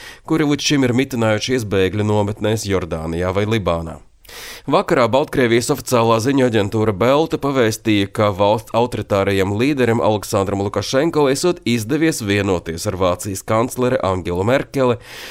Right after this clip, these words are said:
par turpmākajiem soļiem situācijas risināšanai. Ir paredzēts, ka vadošo lomu šajā procesā uzņemsies Eiropas Savienības amatpersonas un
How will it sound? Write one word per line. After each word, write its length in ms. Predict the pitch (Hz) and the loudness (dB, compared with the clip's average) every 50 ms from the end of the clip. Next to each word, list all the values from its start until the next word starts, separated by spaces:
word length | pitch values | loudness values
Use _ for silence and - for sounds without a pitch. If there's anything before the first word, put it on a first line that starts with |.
| - - - - | -16 -16 -12 -4
par 240 | - 165 165 180 - - - | 0 2 2 2 0 -2 0
turpmākajiem 640 | - 147 147 - 139 131 135 135 147 143 139 135 120 | 0 0 0 2 0 0 2 2 2 2 2 2 0
soļiem 480 | - - 123 110 110 110 110 113 120 | -2 0 2 2 4 4 2 2 0
situācijas 640 | 113 - 110 - - 95 90 90 - - 113 113 - | -2 -4 -6 -4 0 0 0 0 0 -2 -2 -2 0
risināšanai. 800 | 120 123 113 - - 95 90 85 85 87 - - 95 87 82 - - _ - - _ - | 0 -2 0 0 -2 -2 -2 -2 -2 -4 -4 -4 -4 -6 -8 -10 -14 _ -20 -20 _ -12
Ir 80 | - 87 | -12 -6
paredzēts, 680 | - 104 117 117 120 101 82 90 95 92 92 - - | -2 0 0 0 0 -2 -2 -2 -4 -4 -4 -6 -10
ka 280 | - - 98 95 92 90 - - - - _ - 92 | -8 -4 -2 0 0 -2 -4 -8 -20 -20 _ -6 -2
vadošo 480 | 104 107 95 101 92 - - 120 107 | 0 0 2 0 0 0 0 2 2
lomu 320 | 110 131 151 170 165 151 131 | 4 4 4 4 4 2 0
šajā 240 | - 131 120 110 110 | 0 2 0 2 2
procesā 460 | - 139 139 - 120 107 123 113 113 | 0 -2 -2 -2 -4 0 2 2 2
uzņemsies 560 | 131 123 117 120 113 104 - 120 117 - - | 2 2 0 0 0 0 0 -2 0 0 2
Eiropas 400 | 107 104 107 120 117 143 - - | 2 2 2 0 0 -2 -4 0
Savienības 560 | - 123 98 95 87 82 82 82 80 85 - 131 | 0 0 2 2 0 -2 -2 -4 -6 -6 -2 -2
amatpersonas 840 | 131 156 151 - 135 127 120 - - 127 120 120 117 113 110 104 - 123 135 | 0 0 0 0 0 0 0 0 0 2 2 2 2 2 0 -2 0 0 0
un 140 | 151 - | 0 0